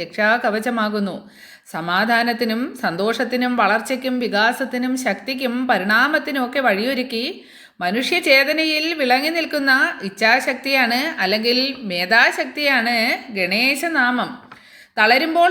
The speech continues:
താങ്ങുന്ന കാരുണ്യമാണ് ഈശ്വരൻ. ഇടറി വീഴുന്നവർക്ക് അവിടുന്ന് പിടിവള്ളിയാകുന്നു, വേദനയെ പ്രചോദനമാക്കി മാറ്റുന്ന ശക്തി.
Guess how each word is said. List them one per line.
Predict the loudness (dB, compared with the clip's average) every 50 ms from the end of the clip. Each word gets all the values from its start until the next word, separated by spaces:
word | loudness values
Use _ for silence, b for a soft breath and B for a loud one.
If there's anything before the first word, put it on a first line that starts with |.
| 4
താങ്ങുന്ന | 4 4 4 2 2 0 -2 0
കാരുണ്യമാണ് | 2 4 4 4 4 2 0 -2 0 0 2 0 0 0
ഈശ്വരൻ. | -2 -4 -4 -4 -4 -4 -6 -6 -8 -12 -16 -14
ഇടറി | -10 -4 -2 0 0 0 0
വീഴുന്നവർക്ക് | 0 0 0 0 -2 -2 0 0 0 0 0 0 2 2 2 0 -2 -4 -6
അവിടുന്ന് | -4 -2 0 0 0 0 0 0
പിടിവള്ളിയാകുന്നു, | -2 -2 -4 -4 -2 0 0 0 0 2 2 2 2 2 2 0 -2 -2 -4 -6 -10 B B B B B B B B
വേദനയെ | -2 0 0 0 0 0 2 2 2 4 2 2
പ്രചോദനമാക്കി | 2 0 0 0 2 2 2 2 2 0 0 0 2 0 0 0 -2
മാറ്റുന്ന | 0 0 0 0 -2 -2 -2 -2 -2
ശക്തി. | -2 -2 -4 -6 -6 -6 -8 -8 -8 -12 b